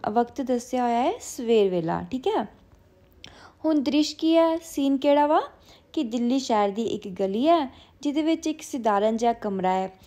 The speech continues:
ਤੇ ਉਹਦਾ ਜਿਹੜਾ ਦਰਵਾਜ਼ਾ ਹੈ ਉਹ ਗਲੀ ਵਿੱਚ ਖੁੱਲ੍ਹਦਾ ਹੈ ਤੇ ਜਿਹੜਾ ਕਮਰੇ ਦਾ ਪਿਛਲਾ ਦਰਵਾਜ਼ਾ ਹੈ ਉਹ ਸਿਰਫ ਦਿਖਦਾ ਹੀ ਹੈ।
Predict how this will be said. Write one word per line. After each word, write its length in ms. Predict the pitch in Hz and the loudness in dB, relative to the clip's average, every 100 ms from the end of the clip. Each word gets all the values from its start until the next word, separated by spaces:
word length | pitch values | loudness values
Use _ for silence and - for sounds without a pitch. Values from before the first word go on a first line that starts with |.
| - - | -20 -16
ਤੇ 60 | - | -4
ਉਹਦਾ 240 | 196 196 208 | 0 2 2
ਜਿਹੜਾ 220 | 202 202 | 2 0
ਦਰਵਾਜ਼ਾ 540 | 196 196 185 170 220 | -2 -2 -2 -2 0
ਹੈ 280 | 226 240 247 - - | 2 2 -2 -12 -8
ਉਹ 60 | 311 | -6
ਗਲੀ 300 | 254 262 294 | 2 2 4
ਵਿੱਚ 220 | 277 - | 2 -4
ਖੁੱਲ੍ਹਦਾ 280 | - 202 180 | -6 -4 -4
ਹੈ 180 | 180 180 175 - - - _ - | -4 -4 -8 -16 -20 -20 _ -6
ਤੇ 80 | |
ਜਿਹੜਾ 220 | 294 311 320 | 0 4 4
ਕਮਰੇ 380 | 320 277 277 | 4 0 0
ਦਾ 140 | 285 311 | 2 0
ਪਿਛਲਾ 420 | 302 233 - 262 | 0 -8 0 0
ਦਰਵਾਜ਼ਾ 460 | 262 262 254 240 262 | 2 0 0 2 2
ਹੈ 240 | 320 269 - - | 2 0 -4 -4
ਉਹ 80 | |
ਸਿਰਫ 280 | 311 349 349 | 0 0 0
ਦਿਖਦਾ 420 | 226 226 - 180 | -2 -4 -2 2
ਹੀ 180 | 233 220 | 2 2
ਹੈ। 280 | 180 175 | 0 -2